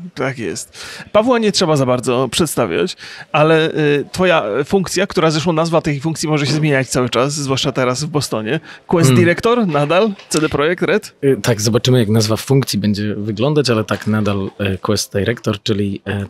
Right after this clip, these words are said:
Speaker 2: jest taka funkcja, gdzie ja odpowiadam za,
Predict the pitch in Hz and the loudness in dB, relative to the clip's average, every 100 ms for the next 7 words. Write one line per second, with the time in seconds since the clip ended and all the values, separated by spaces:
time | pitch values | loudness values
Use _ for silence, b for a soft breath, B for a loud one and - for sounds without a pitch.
0 | 113 107 107 123 131 - 110 107 107 113 | -8 -6 -4 -2 0 0 0 2 0 0
1 | B B B B - - 120 123 120 110 | B B B B -6 0 2 2 0 -2
2 | 110 | -4